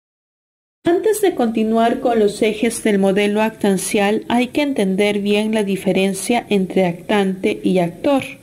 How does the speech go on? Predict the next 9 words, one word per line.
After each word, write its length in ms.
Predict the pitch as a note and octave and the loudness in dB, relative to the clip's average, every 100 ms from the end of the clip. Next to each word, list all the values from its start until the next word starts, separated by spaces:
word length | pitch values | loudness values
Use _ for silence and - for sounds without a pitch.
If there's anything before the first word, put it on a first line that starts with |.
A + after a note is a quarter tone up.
| - - - - - - - | -20 -20 -20 -18 -18 -12 -2
El 220 | B3 B3+ | 0 0
actante 760 | C4+ - E4 E4 D4+ D4 C#4+ A#3+ | -2 -4 -4 -2 -2 0 0 0
es 220 | A#3+ - | 0 0
un 140 | B3 | 0
rol 340 | - A#3 A#3+ F3+ | 0 0 0 0
o 100 | A3+ | -4
función 640 | - G3+ F#3 - G#3+ G#3+ | 0 0 0 0 0 2
de 140 | G#3+ G#3+ | 0 0
relato 680 | F#3+ F#3+ G3 G3 - G3+ | 2 2 2 0 0 -2